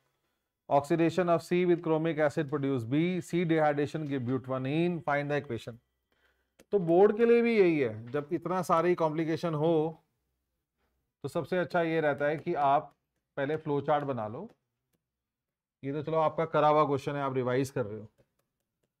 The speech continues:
but as a unknown question आएगा तो फ्लो चार्ट के बिना कोई कर ही नहीं सकता actually।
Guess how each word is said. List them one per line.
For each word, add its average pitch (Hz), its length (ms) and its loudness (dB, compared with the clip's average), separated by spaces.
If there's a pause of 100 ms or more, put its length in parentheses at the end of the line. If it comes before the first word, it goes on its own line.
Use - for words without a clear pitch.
(180)
but 143 140 -6
as 156 160 0
a 180 200 -2
unknown 165 260 -4
question 180 300 0
आएगा 165 280 0
तो 196 120 -2
फ्लो 180 220 -2
चार्ट 170 260 -2
के 196 60 -4
बिना 175 240 -2
कोई 226 140 -4 (120)
कर 170 120 2
ही 190 80 2
नहीं 190 140 0
सकता 131 300 -8
actually। 110 340 -12